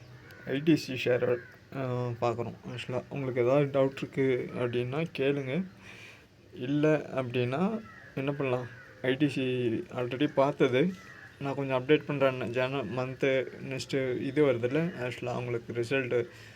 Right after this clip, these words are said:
ம், ஃபிப் ஒண்ணு வந்து நமக்கு என்ன வருது? பட்ஜெட், யூனியன் பட்ஜெட். அன்னைக்கு வந்து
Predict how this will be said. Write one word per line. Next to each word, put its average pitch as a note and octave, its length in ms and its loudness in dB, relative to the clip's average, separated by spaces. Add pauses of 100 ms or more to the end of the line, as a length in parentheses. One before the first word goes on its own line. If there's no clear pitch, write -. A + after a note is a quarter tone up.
(540)
ம், A#2 520 -12 (200)
ஃபிப் C#3 200 0
ஒண்ணு C#3 300 2
வந்து C3 220 -2
நமக்கு C3 320 -6
என்ன B2+ 180 -4
வருது? A#2 400 -2 (380)
பட்ஜெட், A#2+ 340 0
யூனியன் B2+ 440 -2
பட்ஜெட். A#2+ 300 0
அன்னைக்கு A#2+ 380 0
வந்து B2+ 160 2